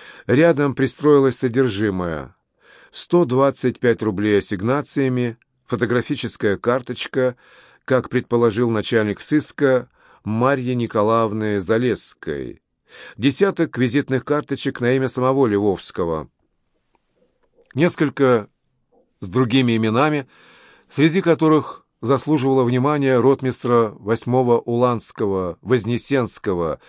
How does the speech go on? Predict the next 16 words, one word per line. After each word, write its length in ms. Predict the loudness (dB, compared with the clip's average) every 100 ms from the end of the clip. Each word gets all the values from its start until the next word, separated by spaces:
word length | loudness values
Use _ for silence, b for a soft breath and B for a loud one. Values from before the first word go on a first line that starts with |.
| B B B
его 200 | 0 4
высочества 640 | 2 2 0 0 -4 -2 -2
принца 460 | 0 -2 -2 -2
Александра 840 | -2 -2 -2 -2 -2 -2 0 0 -4 b b b
Гессенского 840 | -2 0 2 0 -2 -4 -2 0 0
полка 580 | 2 0 0 -2 -2 -6 _ _ _ _ _ _ _ 0
Ильи 380 | 2 2 0
Николаевича 1000 | 0 0 0 2 2 2 -2 -2 -2 -6 _ _ _ _ _ _ _ _ _ _ _ _
Торонова. 600 | 2 2 0 -6 -8 -10 _ _ _ _ _ _ _ _ _ _ _ _ _ _ _ -16
Сложность 520 | 0 4 4 2 0
заключалась 540 | 0 0 2 2 2
в 20 | 2
том, 180 | 0 2
что 180 | 2
военные 680 | 2 4 2 2 0 -2 -4 B B B B
освобождены 880 | -4 0 2 4 2 2 2 4 2